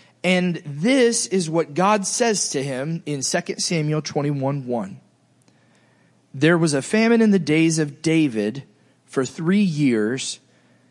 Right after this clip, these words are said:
consecutive," so year after year. "And David sought the face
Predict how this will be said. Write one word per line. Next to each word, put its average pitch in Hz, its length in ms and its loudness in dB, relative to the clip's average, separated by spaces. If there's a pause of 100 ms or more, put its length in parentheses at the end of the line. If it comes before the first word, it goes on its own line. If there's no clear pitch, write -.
(160)
consecutive," 127 1080 0
so - 180 -4
year 147 540 0
after 175 300 0
year. 107 560 -6 (800)
"And 135 220 -6
David 175 420 2
sought - 840 -4 (640)
the 127 120 -4
face 147 680 -4